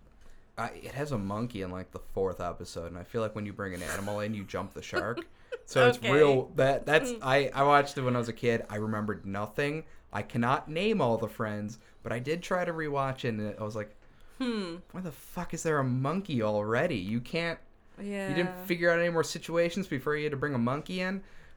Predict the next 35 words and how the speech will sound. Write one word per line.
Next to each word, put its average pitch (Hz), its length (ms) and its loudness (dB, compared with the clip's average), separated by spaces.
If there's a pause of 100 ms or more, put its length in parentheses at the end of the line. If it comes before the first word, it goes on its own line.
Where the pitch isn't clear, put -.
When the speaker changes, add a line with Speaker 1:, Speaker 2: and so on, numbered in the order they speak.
Speaker 1:
White - 360 0
people?" 185 520 -2 (420)
Um, 117 480 0 (540)
Speaker 2:
I 311 80 2
mean, 302 200 -2
do 277 100 -4
you 330 60 2
think 294 140 -2
there's 269 160 -4
a 226 40 2
responsibility 185 1160 -6 (1040)
to - 160 -2
make 196 300 0
sure 214 200 -4
your 196 180 -6
material 180 600 -6
is 175 220 -8
going 220 280 -8
to - 140 -14
age 262 240 -10
well? 285 260 -6
Because 330 320 0 (120)
isn't 370 260 -2
it - 140 -2
part 247 300 6
of 220 120 2
it, 185 240 -4
like, 180 260 -8 (1600)
comedy 330 600 0
is 226 180 -2
very 165 200 2
topical. - 720 -8
Speaker 1:
It 120 100 -6
is. - 220 -10 (280)
Speaker 2:
So 185 640 -2